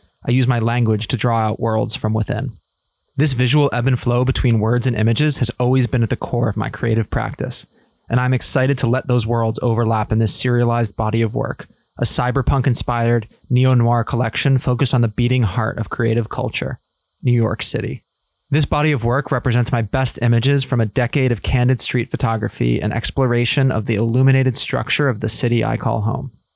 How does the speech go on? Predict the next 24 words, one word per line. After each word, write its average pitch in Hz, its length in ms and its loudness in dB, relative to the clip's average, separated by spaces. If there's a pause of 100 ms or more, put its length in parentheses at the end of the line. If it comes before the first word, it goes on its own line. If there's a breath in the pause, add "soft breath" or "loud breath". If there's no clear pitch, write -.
(560)
This 156 240 0
drop 131 320 -2
is 123 80 0
about 117 240 0
more 117 220 2
than 107 100 2
just 107 180 0
the 113 60 -2
artwork. - 540 -4 (560)
I'm 139 100 0
astounded 135 480 0
by 110 100 0
the 107 80 0
potential 117 440 0
of 101 100 -4
blockchain 113 540 0
to 110 80 0
change 123 340 2
the - 80 -2
creative 120 420 0
relationship 110 600 0
with 110 80 -2
the 110 120 -2
internet. - 380 -4